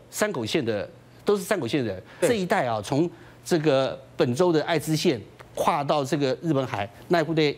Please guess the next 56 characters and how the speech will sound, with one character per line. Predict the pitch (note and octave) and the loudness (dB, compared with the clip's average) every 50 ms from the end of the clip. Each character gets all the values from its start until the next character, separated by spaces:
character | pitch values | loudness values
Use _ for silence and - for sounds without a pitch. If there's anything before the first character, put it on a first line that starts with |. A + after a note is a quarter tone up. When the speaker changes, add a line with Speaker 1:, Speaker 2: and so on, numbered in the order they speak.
| - | -2
Speaker 1:
内 | F3+ F3 D#3+ C#3 | 0 0 0 0
海 | - A#2 G#2 | -2 -4 -4
这 | G2+ A#2 C3+ | -2 0 0
个， | C3 A#2+ A2+ A2 - - - - - - | 0 0 -2 -4 -6 -16 -20 -20 -10 -2
Speaker 2:
对。 | - D3 | 0 2
Speaker 1:
到 | F3+ E3 C#3+ | 2 4 2
了 | C#3 | 2
这 | C3+ D#3+ D#3 | 2 2 2
个 | D3+ C#3 | 2 2
九 | C3 - C3 G#2 G#2 | 0 0 -2 -2 0
州， | G2+ D#3+ D3 D#3 | 0 0 0 2
对 | D3+ D3+ | 2 2
不 | C#3 | 0
对 | B2+ A2+ | 0 0
哈？ | B2+ A2 F2+ | -2 -4 -4
Speaker 2:
是。 | - - - D#3 - - - | -2 -2 -2 -2 -2 -4 -2
Speaker 1:
都 | - A3 A3 A#3 | 0 0 2 0
是 | A3+ - A3+ G#3+ F3+ D#3 | -2 -2 -2 -2 -2 -2
日 | - G#3 G3+ E3+ | -2 -2 -2 -2
本 | C#3+ C3+ A2+ G#2+ G2 | -2 -2 -4 -6 -4
这 | - D3 | -4 -2
个 | C3+ C#3 | -2 -2
极 | B2 C3 - A2+ | -2 -2 -2 0
右 | C#3+ E3 C#3+ | 0 0 0
派 | A2+ B2+ A#2+ A2 G#2 - | 0 -2 -4 -6 -6 -8
思 | - - - C#3 | -8 -4 -4 -2
想 | - G#2 F#2+ | -2 -2 -2
的 | G#2 G#2 - - - - | -4 -6 -8 -8 -4 -2
发 | C#3 C3+ C3+ | 0 0 0
源 | B2 A2 G#2 A2 | 0 -2 -4 -4
地。 | A2 D#3 C3+ F#2+ - | -2 -4 -4 -4 0
Speaker 2:
对。 | - D#3+ B2+ G2 - - - | 0 0 0 0 -4 -6 -2
Speaker 1:
那 | - A3+ G3 - - - - - - | -2 -2 -2 -4 -14 -20 -20 -20 -16
士 | - - - A3 | -10 -4 0 0
官 | A3 G#3+ | 2 2
刚 | G3 G#3 G3+ | 2 2 2
刚 | G3+ G3+ | 0 0
讲， | - C#3+ G2+ F#2+ - - - - - - | 0 -2 -4 -4 -14 -20 -20 -20 -20 -12
这 | - - F#3+ | -2 0 2
个 | F3 E3+ D#3 D3+ - - - E3 | 4 4 2 2 -2 -6 -10 -10
它 | - - G3 | -2 -2 0
的 | E3+ E3 | 0 0
工 | D3+ - F#3+ F#3 | 0 0 0 0
业 | F#3 | 0
污 | F3+ F3 | 0 0
染 | E3+ D3+ C3+ | 0 -2 -2
很 | B2 | -4
严 | G#2+ G#2+ A#2 | -4 -2 -2
重。 | B2+ C3+ G2+ - - - - - - - - - | -2 -2 -2 -4 -12 -20 -20 -20 -20 -20 -12 -2
这 | - C4+ | 0 2
个 | B3+ A#3+ G3+ | 2 2 2
明 | D#3+ E3 F#3+ | 2 0 0
治 | A3 A#3 C#4 | 0 0 2
维 | G3 F3+ F3 | 2 2 0
新 | - G3 F#3+ | 0 0 0
呢 | E3+ B2+ G#2+ | 0 0 -2